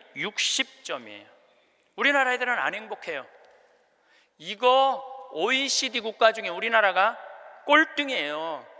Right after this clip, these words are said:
심각합니다. 왜 심각하냐 하면은 어렸을 때 안 행복한 애들이 커서 행복할 것 같아요? 절대 그런 일은 없어요. 어렸을 때 추억이 많고 어렸을 때 행복한 애들이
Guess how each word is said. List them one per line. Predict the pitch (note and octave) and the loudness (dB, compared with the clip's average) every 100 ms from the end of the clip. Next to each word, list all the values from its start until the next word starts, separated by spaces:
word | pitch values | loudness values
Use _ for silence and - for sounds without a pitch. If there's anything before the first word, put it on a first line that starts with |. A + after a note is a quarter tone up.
| - - - | -20 -20 -10
심각합니다. | - - - - - - - - C4 C4 C4 - A3+ A3+ E3 C3 C3 C#3 C#3 B2+ - _ _ _ _ - - - _ _ _ _ _ _ _ - | -6 -4 -2 -2 0 -2 -4 -6 -8 -10 -10 -16 -16 -16 -12 -10 -10 -14 -18 -20 -20 _ _ _ _ -20 -20 -20 _ _ _ _ _ _ _ 2
왜 | C3+ A#3+ | 6 6
심각하냐 | D4 D#4 D#4 D4+ C#4 C4+ | 4 6 4 4 2 4
하면은 | G#3 A#3 D4 A3 - - - - | 4 2 -2 -2 -10 -20 -20 -6
어렸을 | D#3 E3+ B3 D4+ D4+ C#4+ C#4 - | 4 4 6 4 4 -4 -4 4
때 | C4+ C4+ - | 6 4 2
안 | - G3 | 2 2
행복한 | A3 A3 G#3 G3+ - F#3+ | 0 -2 -4 -4 -2 0
애들이 | F3+ E3+ A3 D4 - - - _ | 0 0 2 0 -2 -20 -20 _
커서 | - C#4 C4+ | -2 -2 -2
행복할 | C4 C4 G#3 | -6 -8 -8
것 | A3 | -4
같아요? | G3 C#3+ G#3 B3 - - - _ _ _ _ | -4 -4 -8 -10 -12 -20 -20 _ _ _ _
절대 | - D3+ A3+ - - D#3 | 0 2 2 -2 -10 -10
그런 | D3+ D3+ C#3+ | -6 -6 -6
일은 | C3+ E3+ F3 | -8 -16 -16
없어요. | - G#2 F#2+ _ _ - - _ | -18 -20 -20 _ _ -20 -20 _
어렸을 | - E3 C4+ C4 C4 | 0 2 2 0 -4
때 | B3+ B3+ | -6 -6
추억이 | - D#4+ D#4+ D4 B3 | -8 0 0 0 0
많고 | G3 F#3 F3+ | -2 -2 -4
어렸을 | C#3 E3 A#3+ - - | 0 0 -2 -6 -8
때 | F#3+ | -6
행복한 | A3+ D#4+ C#4+ - A#3+ F#3 | -6 -6 -6 -4 -4 -4
애들이 | F3 B3+ A#3 | -2 -4 -4